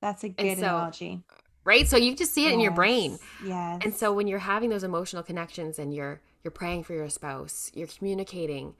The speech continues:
Speaker 2: um, you're speaking their love languages, you're filling up this tank that then ups this desire to have intimate time together.
Speaker 1: Mm-hmm.
Speaker 2: And so, like I said earlier, it'll be so much easier, so much more enjoyable to connect sexually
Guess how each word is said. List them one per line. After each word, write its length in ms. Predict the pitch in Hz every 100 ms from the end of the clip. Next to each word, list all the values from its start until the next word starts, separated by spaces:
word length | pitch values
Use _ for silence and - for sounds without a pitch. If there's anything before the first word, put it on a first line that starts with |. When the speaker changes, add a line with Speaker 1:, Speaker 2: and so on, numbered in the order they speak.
| _ - - -
Speaker 2:
um, 440 | 165 147 135 - - _
you're 260 | - 165 151
speaking 380 | - 220 214 214
their 140 | 196
love 220 | 175 170
languages, 440 | 175 175 156 139 156
you're 100 | 151
filling 320 | 190 190 214
up 120 | 202
this 160 | 180 -
tank 400 | 170 165 190 170
that 260 | 147 -
then 320 | 165 180 202 - _ _ _ _ _ -
ups 240 | 196 -
this 240 | - 175 -
desire 600 | 156 156 160 170 139 - _ _ _
to 160 | - 226
have 240 | 202 220 -
intimate 300 | 233 - 220
time 260 | - 269
together. 480 | 240 - - 82 - _ _ _ _ _ -
Speaker 1:
Mm-hmm. 280 | 185 180 170 175 _ -
Speaker 2:
And 140 | 190
so, 80 | 208
like 160 | 196 208
I 80 | 202
said 160 | 202
earlier, 260 | 185 175 131
it'll 140 | - 185
be 100 | 196
so 500 | - 180 185 190 190
much 280 | 185 170 -
easier, 320 | 170 180 165 147
so 160 | -
much 180 | 160 -
more 100 | 151
enjoyable 460 | 147 147 165 160 151
to 160 | -
connect 520 | - 160 170 196 233
sexually 580 | - 143 - 131 123 -